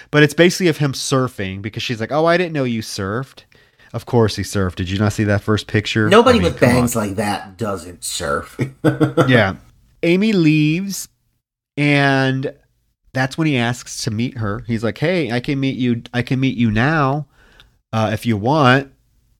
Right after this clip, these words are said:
Speaker 1: And she's like, "Sure, where?" A-, and again, this would have been a red flag for me because it's such a weird place to meet. It's behind a diner. Behind a diner.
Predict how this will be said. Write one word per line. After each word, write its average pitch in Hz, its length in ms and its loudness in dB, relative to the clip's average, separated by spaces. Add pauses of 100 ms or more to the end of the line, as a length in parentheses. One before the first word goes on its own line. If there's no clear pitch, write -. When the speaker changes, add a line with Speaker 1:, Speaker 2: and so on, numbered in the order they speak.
Speaker 1:
And 113 420 0
she's 135 160 -4
like, 131 140 0
"Sure, 226 360 0
where?" 139 500 0 (1120)
A-, 135 200 -6
and 147 420 0 (340)
again, 143 380 0
this 123 180 0
would 160 120 0
have 156 80 2
been 151 120 2
a 151 60 0
red 139 240 0
flag 110 380 -2
for 120 180 -6
me 90 540 -4 (140)
because 98 340 -4
it's 98 160 -6
such - 260 -2
a 110 80 2
weird 98 480 0
place 113 400 -4
to - 200 -4
meet. 107 440 -2 (540)
It's - 100 -14
behind 139 880 2
a 110 120 -6
diner. 92 560 -8 (500)
Behind 180 500 0
a 139 60 2
diner. 90 380 -8